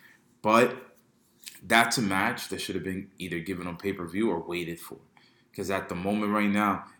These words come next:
everybody knows that Pac doesn't like to lose, especially if he just got into the fucking, uh, company. He's not gonna lose for a little while.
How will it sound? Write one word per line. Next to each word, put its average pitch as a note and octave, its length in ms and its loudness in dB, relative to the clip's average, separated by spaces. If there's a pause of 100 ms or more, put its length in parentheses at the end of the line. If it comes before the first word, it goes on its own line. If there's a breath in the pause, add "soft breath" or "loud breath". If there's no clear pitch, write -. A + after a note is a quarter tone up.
everybody C3 440 6
knows B2+ 280 2
that G#2 180 -2
Pac G2 240 4
doesn't F2+ 240 -2
like F2 180 -4
to F2 120 -12
lose, E2+ 200 -4
especially G#2+ 540 0
if F#2 60 2
he E2+ 220 -6
just G#2 280 0
got G#2 220 4
into G2+ 200 -2
the F#2+ 80 -4
fucking, G2+ 600 -2 (760)
uh, F#2 180 -2
company. B2 540 -2
He's C3 240 2
not C#3+ 160 6
gonna A2+ 140 4
lose G#2+ 260 2
for F#2 100 -4
a E2+ 40 0
little D#2+ 200 -2
while. C#2+ 240 -10